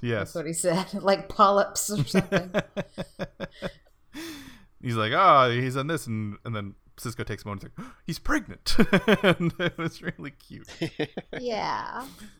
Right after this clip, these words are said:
Speaker 1: So I guess we'll talk a little bit about the Nog storyline, which I, I loved. I think it was, uh, whether it should come before or after, I'm, I'm glad it came at the very least, because, like I said, it was a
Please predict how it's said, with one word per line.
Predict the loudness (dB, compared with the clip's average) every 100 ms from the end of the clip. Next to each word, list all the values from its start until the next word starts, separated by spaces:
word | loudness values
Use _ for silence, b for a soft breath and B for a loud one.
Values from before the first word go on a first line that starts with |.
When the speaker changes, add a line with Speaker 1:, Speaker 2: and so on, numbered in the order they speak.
| -12
Speaker 1:
So | -6
I |
guess | -2 0
we'll | 0
talk | 2 2 2
a |
little | -4
bit | 0
about | 0 0
the | -2
Nog | 0 0 0
storyline, | -6 -8 -6 -6 -6 -6
which | -10 -8
I, | -8 -8
I | -8
loved. | -8 -6 -2 -2 -2
I | -6
think | -6 -10 -12
it | -12
was, | -12 -14 -20 _ _ _ _ _ _ _ -16
uh, | -8 -6
whether | -2 0 0 0
it |
should | -4 -8 -2
come | -2
before | -2 -4 -4 -2
or |
after, | 0 -2 -4 -6 -4
I'm, | -6 -8
I'm | -12 -10
glad | -2 -2 -2
it | -6
came | -10 -4 -4 -4
at | -6
the | -8
very | -6 -8
least, | -10 -14 -16 -20 -20
because, | -16 -16 -16
like | -20
I | -20
said, | -16 -16
it |
was | -16
a | -20